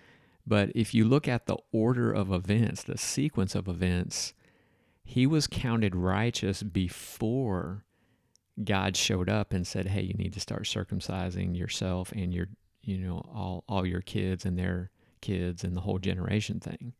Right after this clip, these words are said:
And he's saying this is really important for us to see, because what Jewish people will often do and what they were doing in Paul's day is they basically claimed Abraham as their physical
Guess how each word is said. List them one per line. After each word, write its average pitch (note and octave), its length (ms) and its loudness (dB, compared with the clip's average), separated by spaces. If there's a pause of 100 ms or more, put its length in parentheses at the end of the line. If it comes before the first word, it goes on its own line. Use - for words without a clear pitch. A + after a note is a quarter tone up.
(1000)
And F#2+ 380 4
he's A#2 200 0
saying G2+ 500 2
this B2+ 340 2
is D#3 140 0
really C#3 280 4
important A2 480 4
for F#2+ 140 0
us F#2+ 160 -2
to - 120 -10
see, A#2+ 640 -2 (600)
because G2 680 4 (140)
what G#2+ 220 6
Jewish D3 280 8
people G2 600 6 (240)
will G2+ 240 6
often G#2+ 420 4
do F2 460 2 (600)
and G#2 160 4
what G2+ 140 6
they G#2 100 8
were F#2+ 120 8
doing G2+ 260 6
in F2+ 120 2
Paul's A#2+ 360 2
day F#2 580 -2
is F#2 240 -2
they F#2+ 180 2
basically G#2 680 2
claimed F#2 800 0
Abraham F#2 680 2
as F2+ 260 -2
their F2 160 0
physical F#2 880 -2